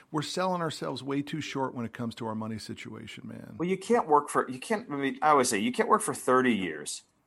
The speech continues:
Speaker 2: and make a hundred grand a year and put away five percent and then expect to live thirty years of retirement
Speaker 1: <laughs>
Speaker 2: on a hun-, and have a hundred grand a year.
Speaker 1: <laughs> That's a simple math problem.
Speaker 2: Right? I mean, this is just,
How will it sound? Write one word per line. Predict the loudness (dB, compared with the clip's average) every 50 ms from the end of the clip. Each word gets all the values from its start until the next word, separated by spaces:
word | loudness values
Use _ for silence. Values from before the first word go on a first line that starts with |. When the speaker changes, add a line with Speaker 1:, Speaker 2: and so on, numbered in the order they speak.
| _ _ _ _ _ 4
Speaker 2:
and | 4 4 4 2 2
make | 2 2 2 4
a | 4
hundred | 4 4 4 6 4
grand | 4 4 4 4
a | 2
year | 0 2 0 0 0 -2 -6 -10 -14 _
and | -4 -4 -4 0
put | 0 2
away | 4 4 4 4
five | 4 6 6 6 6 6 4
percent | -2 -4 -2 0 0 0 0 0 -2 -2
and | 0 0
then | 2 2
expect | 0 0 0 0 0 2 0
to | 2
live | 4 6 4 6 8
thirty | 8 8 10 10 8 6
years | 4 2 0
of | -2
retirement | -4 -4 4 6 6 8 8 6 6 4 2 0 0 4
Speaker 1:
<laughs> |
Speaker 2:
on | 4 6 8
a | 8
hun-, | 8 6 6 6 2
and | 0 2
have | 4 4 6 6
a | 8
hundred | 6 6 6 6
grand | 4 4 4 6 6
a |
year. | 6 8 6 6 4 2 -2 -6 -8 -8 -6 -8 -8 -10
Speaker 1:
<laughs> | -8 -10 -4 -4 -2 6
That's | 6 6 8 8
a | 6 6
simple | 8 8 8 8 8 6 2
math | 2 0 -2 -6 -14 -16 -18
problem. | -20 -16 -14 -14 -14 -10 -8 -2 2
Speaker 2:
Right? | 4 4 6 6
I | 6
mean, | 6 6 4
this | 2 0 0 0
is | 0 2
just, | 4 4 2 2 -2